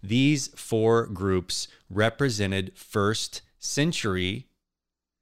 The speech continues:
Jewish politics. It was nationalistic, it was self-righteous on the conservative end, and pragmatic in its use of power on the liberal progressive end. Then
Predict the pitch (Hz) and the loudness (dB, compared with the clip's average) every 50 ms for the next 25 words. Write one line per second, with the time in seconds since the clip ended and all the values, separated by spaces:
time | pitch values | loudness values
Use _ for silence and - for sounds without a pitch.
0 | _ _ - 98 98 92 92 92 - - - 123 135 143 151 127 - - - - | _ _ -6 -4 -2 -2 -2 -2 -4 -6 -4 -2 0 0 0 0 -2 -4 -4 -4
1 | - - - - 113 117 110 104 101 98 90 101 104 110 117 123 117 - - 139 | -4 -8 -8 -6 -6 -6 -4 -4 -6 -4 -4 -4 -2 0 0 0 -2 -2 -2 -2
2 | 123 117 113 113 107 98 - - 98 90 87 - 110 104 98 98 - - - 120 | -2 0 2 2 2 0 0 -4 -6 -6 -4 -2 -4 -2 -2 -2 -2 -2 0 0
3 | 117 120 - - 117 113 110 110 107 - 120 104 - - - 107 104 104 98 92 | 0 0 -2 0 0 2 2 2 0 -2 -4 -4 -4 -6 -6 -6 -6 -4 -6 -6
4 | - 95 90 - - 180 190 196 180 185 180 175 165 175 175 175 175 170 - 117 | -6 -6 -6 -4 -2 0 0 0 2 0 0 0 0 0 0 0 -2 -4 -4 -4
5 | 117 117 110 - - 139 127 127 123 120 127 123 127 123 123 120 - 131 120 117 | -6 -6 -6 -4 -2 0 0 0 0 -2 -2 0 0 0 -2 -2 -4 -4 -6 -6
6 | 110 - - 117 113 110 - - 120 104 - - - 101 104 110 107 107 110 104 | -8 -6 -6 -4 -4 -4 -2 -4 -4 -6 -6 -6 -2 0 2 2 2 2 0 0
7 | 101 - - - - - - _ - 101 101 101 104 104 92 95 104 107 92 107 | -2 -4 -8 -16 -20 -20 -20 _ -6 -4 -2 -2 -2 -2 -2 -2 -2 -2 0 0
8 | 104 101 98 92 - - 107 92 85 98 92 87 - - 90 87 82 - - 87 | 0 0 0 -2 -4 -6 -6 -4 -2 -4 -2 -2 -2 -4 -6 -6 -8 -12 -10 -10
9 | 80 80 71 67 - - - _ _ _ _ _ _ _ _ _ _ _ _ _ | -8 -8 -8 -12 -16 -20 -20 _ _ _ _ _ _ _ _ _ _ _ _ _
10 | _ _ _ _ _ _ _ _ _ _ _ _ _ _ _ _ - 120 139 147 | _ _ _ _ _ _ _ _ _ _ _ _ _ _ _ _ -2 2 2 4
11 | 151 151 156 147 139 | 4 2 2 0 -2